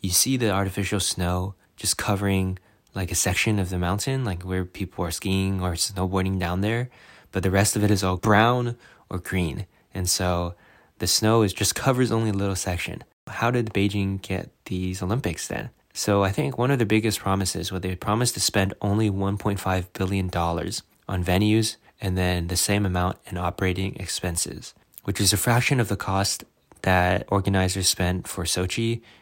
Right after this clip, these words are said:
and Pyeongchang Winter Olympics. And I think the I O C really, really wanted that because Sochi and Pyeongchang ended up costing a bunch. Sochi was just pretty much a disaster.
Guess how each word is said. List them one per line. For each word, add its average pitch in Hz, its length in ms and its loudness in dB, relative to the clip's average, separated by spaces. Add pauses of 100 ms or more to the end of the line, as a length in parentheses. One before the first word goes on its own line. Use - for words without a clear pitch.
(180)
and 90 380 0
Pyeongchang 90 680 0
Winter 90 280 -2
Olympics. - 560 -4 (240)
And 95 100 0
I 95 40 2
think 131 180 2
the 120 120 2
I 101 120 6
O 107 80 6
C 104 220 2
really, 104 260 4
really 98 220 0
wanted 92 300 0
that 117 220 -2
because 92 400 -4
Sochi 117 640 -2
and 95 100 -4
Pyeongchang 95 520 -2
ended 92 180 0
up 87 120 -2
costing 87 360 -4
a 80 60 -8
bunch. 87 420 -2 (420)
Sochi 110 360 0
was 98 140 -2
just - 320 -6 (140)
pretty 107 120 2
much 101 220 0
a - 20 -18
disaster. 90 680 0